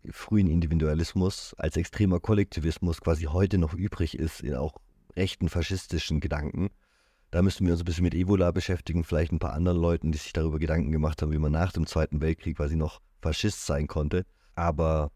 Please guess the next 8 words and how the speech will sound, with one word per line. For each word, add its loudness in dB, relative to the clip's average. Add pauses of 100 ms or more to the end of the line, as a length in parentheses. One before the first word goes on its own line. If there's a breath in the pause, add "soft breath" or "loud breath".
für -2
einen 4
italienischen 0
Faschisten -2 (120)
nach 0
dem 0
verlorenen 2
Krieg, -4